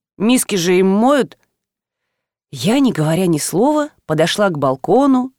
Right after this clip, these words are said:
и вздрогнула. «Ты мусор на лоджии оставляешь?» «Выношу потихоньку на улицу»,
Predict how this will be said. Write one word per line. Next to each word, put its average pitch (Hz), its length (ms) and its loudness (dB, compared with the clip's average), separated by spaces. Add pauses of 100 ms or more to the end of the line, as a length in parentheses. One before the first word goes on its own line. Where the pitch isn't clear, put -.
(120)
и 160 100 2
вздрогнула. 139 840 0 (1300)
«Ты 180 180 2
мусор 180 500 2
на 165 200 4
лоджии 175 600 2
оставляешь?» 294 960 -2 (1200)
«Выношу 311 540 2
потихоньку 330 520 0
на 330 140 2
улицу», 254 540 -2